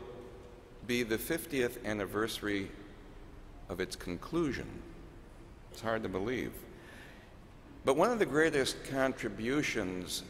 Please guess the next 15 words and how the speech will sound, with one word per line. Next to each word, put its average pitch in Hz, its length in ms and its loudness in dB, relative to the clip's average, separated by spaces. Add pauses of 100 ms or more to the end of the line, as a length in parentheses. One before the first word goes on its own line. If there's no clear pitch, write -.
(120)
of 92 300 2
the 87 80 0
council 110 800 2
was 95 580 4
its - 560 0 (1120)
renewed 101 500 0
emphasis 110 800 0
on 92 180 -2
the 90 80 0
theology 92 1000 0 (600)
and 85 160 -2
the 85 60 -4
spirituality 90 1500 0
of 78 140 -4
marriage. 82 640 2